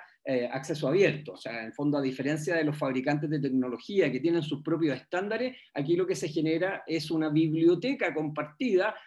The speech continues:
con ciertos parámetros, con ciertas reglas para, eh, generar sus propios pictogramas o, eh,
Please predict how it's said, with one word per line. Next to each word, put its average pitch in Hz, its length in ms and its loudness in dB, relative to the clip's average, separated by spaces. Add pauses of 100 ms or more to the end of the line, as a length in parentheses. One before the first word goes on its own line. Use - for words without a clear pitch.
con 131 140 -2
ciertos 156 360 -2
parámetros, 180 500 -2
con 160 140 -4
ciertas 151 380 -4
reglas 175 400 0 (120)
para, 185 320 0 (300)
eh, 143 240 4
generar 151 400 4
sus 156 180 -4
propios 156 300 0
pictogramas 143 720 -2
o, 120 260 -2
eh, 127 160 -6